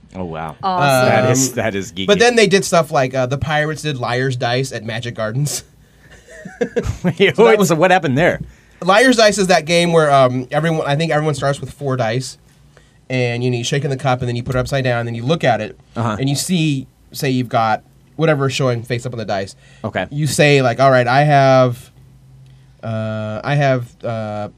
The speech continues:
Speaker 3: three sixes."
Speaker 1: Mm-hmm.
Speaker 3: And the person to your left can then, they have a couple choices. They have to up the ante. They can either say, "Well, I have four sixes,"
Speaker 1: Uh-huh.
Speaker 3: or "I have"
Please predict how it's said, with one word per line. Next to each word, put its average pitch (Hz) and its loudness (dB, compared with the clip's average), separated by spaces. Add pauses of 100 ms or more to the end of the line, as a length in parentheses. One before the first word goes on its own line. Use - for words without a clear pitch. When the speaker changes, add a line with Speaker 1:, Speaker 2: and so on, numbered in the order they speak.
(680)
Speaker 3:
three 135 0
sixes." - -10 (180)
Speaker 1:
Mm-hmm. 113 -4 (320)
Speaker 3:
And 120 -2
the 120 -8
person 165 -4
to 156 -6
your 156 0
left 135 2 (300)
can 143 -2
then, 120 -2 (440)
they 131 -2
have 139 0
a 135 -4
couple 170 0
choices. 127 -6
They 123 -4
have 151 -2
to - -4
up 147 -2
the 147 -4
ante. 110 -8
They 117 -8
can 131 -6
either 131 -2
say, 123 -4
"Well, 117 -4
I 123 2
have 120 0
four 156 -2
sixes," 117 -10 (100)
Speaker 1:
Uh-huh. 113 -6 (200)
Speaker 3:
or 127 2
"I 120 -2
have" 113 -4